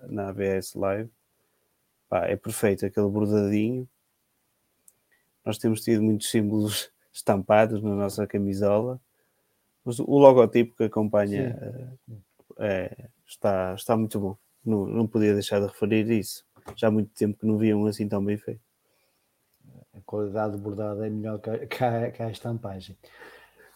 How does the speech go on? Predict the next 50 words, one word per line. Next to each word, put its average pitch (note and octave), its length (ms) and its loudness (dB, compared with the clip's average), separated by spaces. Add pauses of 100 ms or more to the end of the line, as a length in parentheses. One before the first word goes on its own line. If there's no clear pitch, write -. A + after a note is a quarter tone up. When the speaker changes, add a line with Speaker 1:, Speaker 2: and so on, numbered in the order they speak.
Speaker 2:
Eh, C3 340 6
a D3+ 80 2
última D#3 400 8
nota D3+ 300 10
que - 160 -6
nós C#3+ 260 6
também C3+ 280 0
publicámos B2+ 640 0
hoje B2+ 240 0
durante B2 320 -4
o A#2+ 40 -4
dia, C3 200 0
que B2+ 80 -14
tem B2+ 200 0
a B2+ 40 2
ver B2 160 2
com B2 200 -2
a B2+ 60 2
lista B2 280 0
de A#2 60 0
diretores A#2 520 0
que, A#2+ 280 -6
que - 120 -16
foram A#2+ 260 -2
anunciados A#2 540 -6
na, A2+ 440 -10
na A2 100 -10
Assembleia A2 440 -6
Geral G#2+ 240 -4
da A2+ 80 -6
sad, B2+ 420 -4 (840)
eh, A2+ 360 -2
que - 240 -18
pessoas B2+ 480 4
que - 120 -20
estavam A#2 920 0
próximas A#2 540 -2
da A2 80 -4
lista, C#3 300 0
não, A#2+ 200 -6
não, A2+ 260 -6
não, A2 400 -8
não A2+ 220 -10
estavam A#2 300 2
nos A2+ 220 0
órgãos A#2 380 2
sociais, C3 360 0
mas C#3 140 -6
estavam A2 540 -6
dentro, G#2+ 420 -6